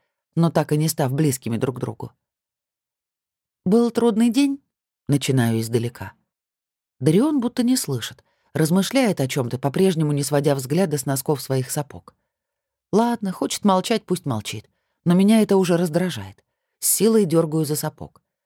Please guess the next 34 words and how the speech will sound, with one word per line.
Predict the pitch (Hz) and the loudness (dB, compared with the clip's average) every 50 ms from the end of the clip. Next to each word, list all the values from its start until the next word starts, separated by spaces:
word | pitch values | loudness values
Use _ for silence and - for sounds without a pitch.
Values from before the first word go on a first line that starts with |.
| _ _ _ _ _ _ | _ _ _ _ _ _
К | - 175 | 0 2
моему | 170 170 170 170 165 165 | 4 4 4 4 4 4
удивлению, | 160 156 151 147 139 156 202 226 220 208 185 | 4 2 2 2 2 4 4 4 4 2 0
он | - - 170 170 | 0 0 0 2
легко | 165 165 160 - - 156 | 2 0 0 0 -4 -2
соскальзывает | - 147 139 - - 151 151 151 143 151 139 139 135 | -2 -2 -4 -2 0 0 0 2 2 2 0 0 0
с | - - | -2 -4
ноги | 147 131 131 135 147 143 | -4 -2 0 0 0 2
Дарга, | 190 226 240 190 135 120 113 _ _ _ _ _ _ - | 2 0 0 0 -2 -4 -6 _ _ _ _ _ _ 0
а | - 202 | 0 2
я | 208 277 285 | 2 0 0
по | - 220 202 | 2 4 4
инерции | 190 190 233 254 240 - - 202 | 4 4 4 2 0 0 0 0
валюсь | 180 180 202 247 294 277 - - | 2 2 2 0 0 -4 -4 -4
на | 135 135 127 123 | -2 0 0 -2
спину | 127 - - 127 123 123 | -2 -2 -2 -2 -2 0
вместе | 123 131 127 123 127 - 117 | 0 0 -2 -2 -2 -6 -8
с | - - | -8 -8
ним. | 117 117 117 113 - _ _ _ _ _ _ _ _ _ _ _ _ _ _ _ _ _ _ | -8 -8 -10 -10 -14 _ _ _ _ _ _ _ _ _ _ _ _ _ _ _ _ _ _
«Они?» | - 101 113 120 139 170 156 107 - _ _ _ _ _ _ _ _ _ _ _ - | 0 2 4 6 6 6 4 2 0 _ _ _ _ _ _ _ _ _ _ _ -2
Дарион | 135 135 127 131 143 175 196 | 0 2 4 4 2 2 0
подхватывает | 202 240 233 - - 135 120 110 - 107 110 107 - - | -2 -4 -6 -4 -6 -4 -4 -4 -6 -8 -8 -8 -8 -6
меня, | 107 107 107 107 107 107 _ _ _ _ _ - | -4 -4 -4 -4 -6 -6 _ _ _ _ _ -8
хмуро | - - 170 156 160 180 | -2 0 2 2 2 0
смотрит | 185 - 180 160 160 156 147 139 - | 0 0 0 -2 -2 -2 -6 -8 -4
в | 160 | -2
лицо. | 175 175 170 - - 90 - _ _ _ _ _ _ _ _ _ _ _ _ _ _ _ _ _ _ _ _ _ _ _ | -2 -2 -4 -6 -10 -12 -14 _ _ _ _ _ _ _ _ _ _ _ _ _ _ _ _ _ _ _ _ _ _ _
«Почему | - 110 - - 107 113 135 165 | -8 -6 -4 0 2 4 4 4
ты | 160 170 165 | 4 4 4
это | 165 165 175 | 4 2 0
делаешь?» | 165 147 151 117 92 65 - - - - _ _ _ _ _ _ _ _ _ _ _ _ _ _ _ - | 0 0 -2 -4 -4 -8 -12 -14 -14 -16 _ _ _ _ _ _ _ _ _ _ _ _ _ _ _ -4
«Ты | - 196 | -2 -2
сам | 180 - - 202 220 226 | 0 0 0 2 2 0
сказал». | 220 - - 202 180 190 190 185 180 | 0 0 -2 0 0 0 -2 -2 -6